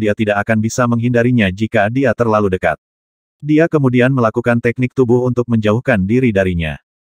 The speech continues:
Dan kemudian, Zhang Ruochen mengarahkan Shining Sun Arrow ke beberapa orang suci lainnya dari Purple Mansion Field, dan mereka semua mundur langkah besar seperti Su Zehai. Ini memalukan.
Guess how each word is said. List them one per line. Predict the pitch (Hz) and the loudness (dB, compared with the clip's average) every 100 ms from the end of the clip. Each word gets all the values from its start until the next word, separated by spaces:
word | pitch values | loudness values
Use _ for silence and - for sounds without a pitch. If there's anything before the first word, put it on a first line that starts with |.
| _ | _
Dan | 147 156 | 0 0
kemudian, | 165 160 143 120 92 101 196 196 _ - | 2 0 2 2 2 0 -2 -4 _ -12
Zhang | 127 151 170 | -4 -2 2
Ruochen | 147 127 147 | 2 2 0
mengarahkan | 143 113 107 104 110 | 0 0 0 0 -2
Shining | - 120 120 123 123 | -2 0 0 0 -2
Sun | 131 120 | -2 -2
Arrow | 110 110 | 0 0
ke | 117 | 0
beberapa | 104 98 95 104 | 0 0 0 0
orang | 101 104 104 | 0 -2 -4
suci | 135 - 143 | -4 0 0
lainnya | 117 104 101 107 | 2 0 0 0
dari | 98 | 0
Purple | 95 113 117 123 | 0 -2 0 0
Mansion | 117 143 - 151 | 0 -2 -2 -2
Field, | 120 92 - _ | 0 -2 -4 _
dan | - 131 120 | -2 0 2
mereka | 107 113 | 0 -2
semua | 107 107 107 | -2 0 0
mundur | 107 117 120 120 | 0 0 0 0
langkah | 120 123 107 | 0 0 -2
besar | 113 - 104 | -4 -2 -4
seperti | - 135 139 117 92 | -4 -4 -2 -2 -4
Su | 104 | -4
Zehai. | 92 85 82 76 67 _ _ _ _ _ _ _ | -4 -4 -4 -6 -10 _ _ _ _ _ _ _
Ini | 156 143 147 156 | -2 0 0 0
memalukan. | 131 110 107 104 80 | 0 0 0 -2 -4